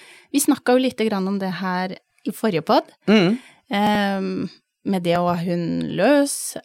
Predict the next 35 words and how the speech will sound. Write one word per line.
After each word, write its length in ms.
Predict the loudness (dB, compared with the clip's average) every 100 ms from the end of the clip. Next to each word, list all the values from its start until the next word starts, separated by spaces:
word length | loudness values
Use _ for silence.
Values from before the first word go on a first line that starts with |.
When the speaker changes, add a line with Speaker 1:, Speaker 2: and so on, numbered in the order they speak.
| -8
Speaker 1:
ehm, 760 | -4 -4 -4 -4 -4 -4 -6 -6
bruke 280 | -8 -4
langliner, 880 | 0 0 0 -2 0 0 0 0 -2 -8 -12
eh, 280 | -8 -6 -6
hvilket 280 | -8 -8 -4
ansvar 680 | -2 -2 -2 -6 -6 -6 -8 -12 -2
vi 160 | 0 2
Speaker 2:
Mm. 100 | 2
Speaker 1:
har. 180 | 2 0 -8 _ _ -6 -2
Speaker 2:
Ja. 140 | -2 -4 _ -6
Speaker 1:
Eh, 300 | 0 2 0
så 260 | -4 -6 -2
her 140 | -2
kommer 260 | -2 -2 0
vi 100 | -2
jo 280 | -2 -4 -6 _ -2
igjen 400 | 2 2 2 0 0
inn 220 | 0 -2 -2
på 300 | 0 0 0
kanskje 340 | -2 -2 -2
det 120 | 2 4
motsatte, 960 | 4 0 -4 -8 -8 -8 -10 _ -2 -2 -8 -8
altså 240 | -6 -2
noen 220 | -2 -2 -4
som 140 | -8
faktisk 440 | -8 -10 -10 -10 -10
har 240 | -8 -6
en 140 | -4 -4 -2
reell 320 | -4 -4 -6
frykt 800 | -10 -4 -2 -2 -8 -16 -18 -18 _ 0
Speaker 2:
Mm. 340 | 4 4 4
Speaker 1:
for 120 | 0 -2
hunder, 440 | 0 0 -2 -2
enten 300 | 0 -2 -2
om 320 | -2 -2 -2